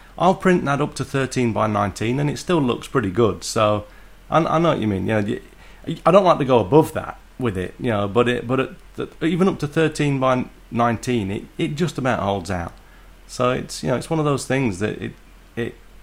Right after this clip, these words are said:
I, I enjoy the megapixels now, but when they weren't there, it was still a lot of fun.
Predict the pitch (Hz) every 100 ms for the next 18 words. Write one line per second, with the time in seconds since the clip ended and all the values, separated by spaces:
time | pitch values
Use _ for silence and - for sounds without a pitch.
0 | - 135 135 139 151 139 117 135 151 143
1 | 135 127 123 135 - 113 113 139 120 90
2 | 101 127 120 117 127 113 107 139 117 101
3 | 113 - - 139 104 104 90 - 101 82